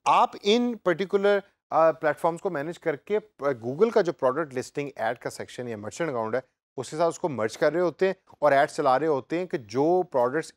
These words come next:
इन वेबसाइट्स पे अपीयर हो रही होती हैं। ये प्रोजेक्ट्स भी आपको बहुत कॉमनली मिलते हैं।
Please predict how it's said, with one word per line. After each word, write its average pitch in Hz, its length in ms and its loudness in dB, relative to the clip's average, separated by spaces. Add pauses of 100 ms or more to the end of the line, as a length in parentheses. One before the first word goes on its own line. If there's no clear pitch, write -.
इन 180 160 -2
वेबसाइट्स 139 360 -4
पे 160 100 -8
अपीयर 117 340 -6
हो 95 100 -6
रही 92 120 -12
होती - 240 -16
हैं। - 80 -14 (360)
ये 170 120 2
प्रोजेक्ट्स 143 380 2
भी 143 60 -2
आपको 123 240 -2
बहुत 117 220 -4
कॉमनली 104 320 -8
मिलते 98 260 -8
हैं। 113 100 -4